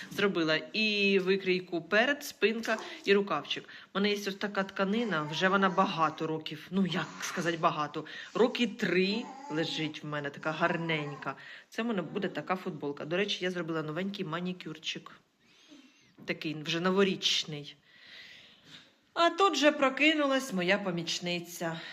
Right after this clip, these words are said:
Привіт, подружка. Привіт! Пройшло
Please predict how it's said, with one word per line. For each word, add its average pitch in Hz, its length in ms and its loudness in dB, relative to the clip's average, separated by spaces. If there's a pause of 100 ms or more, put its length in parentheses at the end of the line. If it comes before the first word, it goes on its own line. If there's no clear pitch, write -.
(360)
Привіт, 330 540 2 (640)
подружка. 196 600 -2 (1800)
Привіт! 359 540 -2 (4000)
Пройшло 196 400 2